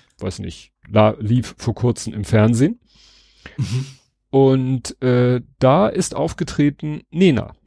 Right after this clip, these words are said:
Speaker 1: Wo der ein oder andere sagt so, „Hm, naja, die hatte sich ja eigentlich so ziemlich mit ihrem Verhalten in der Corona-Pandemie doch ziemlich, äh,
Speaker 2: Mhm.
Speaker 1: naja.“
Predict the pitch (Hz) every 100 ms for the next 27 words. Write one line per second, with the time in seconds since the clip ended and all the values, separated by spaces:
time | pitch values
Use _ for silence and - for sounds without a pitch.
0 | _ _ _ _ _ _ _ _ _ _
1 | _ - 247 254 247 - 190 202 196 165
2 | 185 180 165 170 - 170 - 226 254 202
3 | 135 113 113 120 127 127 107 - 165 170
4 | - 165 147 160 156 151 139 165 147 -
5 | - - 123 139 143 - 139 135 - 120
6 | 135 135 135 135 127 - 120 135 131 131
7 | 127 131 120 120 123 117 117 110 - -
8 | - 131 107 101 - - - - 104 101
9 | 95 127 117 135 117 107 -